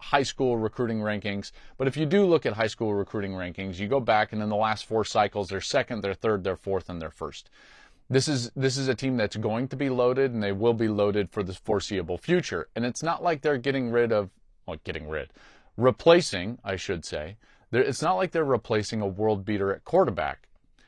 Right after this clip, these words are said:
You know how I feel about Stetson Bennett. He played great. He had great statistics. He gets to New York, and you know what? Good for him.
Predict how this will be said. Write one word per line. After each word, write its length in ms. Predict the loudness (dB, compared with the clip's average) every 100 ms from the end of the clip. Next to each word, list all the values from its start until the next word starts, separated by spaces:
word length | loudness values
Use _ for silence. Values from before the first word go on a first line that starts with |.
| _ _ -2
You 100 | 0
know 140 | 4
how 80 | 4
I 140 | 4
feel 180 | 6 6
about 220 | 8 6
Stetson 440 | 4 0 2 0 -2
Bennett. 280 | 0 -2 -4
He 160 | -6
played 320 | 0 2 2 4
great. 260 | 4 2
He 120 | 0
had 120 | -2 2
great 220 | 0 0
statistics. 640 | -4 -2 -2 -2 -4 -4
He 60 | -2
gets 280 | -2 -2
to 140 | -4 -4
New 100 | -2
York, 400 | 2 4 2 0
and 100 | -2
you 100 | 2
know 60 |
what? 220 | 4 2 2
Good 180 | -2
for 180 | 0 -2
him. 360 | -2 -2 -4